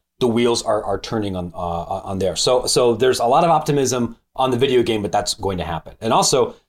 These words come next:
if that doesn't happen, Notre Dame's not gonna be in the game. Like, Northwestern's not gonna be in the game. I think probably ten schools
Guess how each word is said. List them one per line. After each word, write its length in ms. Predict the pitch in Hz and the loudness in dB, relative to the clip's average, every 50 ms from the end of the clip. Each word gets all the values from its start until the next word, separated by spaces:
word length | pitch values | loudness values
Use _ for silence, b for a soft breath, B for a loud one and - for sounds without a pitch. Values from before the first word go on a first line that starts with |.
| _ _ - | _ _ -6
if 140 | 139 127 - | -4 0 2
that 200 | 135 131 131 - | 2 2 2 2
doesn't 240 | 226 262 226 220 | 2 2 2 0
happen, 460 | 143 123 113 104 101 117 120 131 131 - | 0 0 -2 -2 -2 -2 -4 -4 -4 -4
Notre 240 | 117 127 143 160 151 | 0 2 2 4 4
Dame's 220 | 156 160 135 127 | 4 2 2 2
not 100 | 147 139 | 0 -2
gonna 140 | - 120 113 | -2 -2 0
be 100 | 120 127 | 2 2
in 80 | 120 104 | 0 0
the 60 | 98 | -2
game. 360 | 90 120 123 104 90 92 - _ _ _ _ _ | -2 -2 -2 -2 -4 -6 -10 _ _ _ _ _
Like, 320 | 117 110 104 - - _ | -2 -2 -2 -2 -6 _
Northwestern's 580 | 113 127 120 - 135 139 143 - 139 127 110 - | -2 -2 0 0 0 0 0 0 0 -2 0 -2
not 180 | 117 107 98 | -2 -4 -4
gonna 120 | - 101 98 | -4 -6 -4
be 140 | 87 101 98 | -2 -2 -2
in 80 | 92 | -2
the 80 | 92 90 | -4 -4
game. 300 | 80 92 90 90 90 - | -4 -6 -6 -6 -8 -6
I 140 | - 110 107 | -6 -4 -2
think 200 | - 120 110 - | -2 -4 -4 -2
probably 380 | - 123 135 131 117 117 117 107 | -2 0 0 0 0 0 0 -2
ten 300 | - - 131 120 113 107 | -2 -4 -4 -2 -2 -2
schools 560 | - - 110 107 104 95 95 90 - - | -2 -2 -2 -2 -2 -2 -2 -4 -8 -8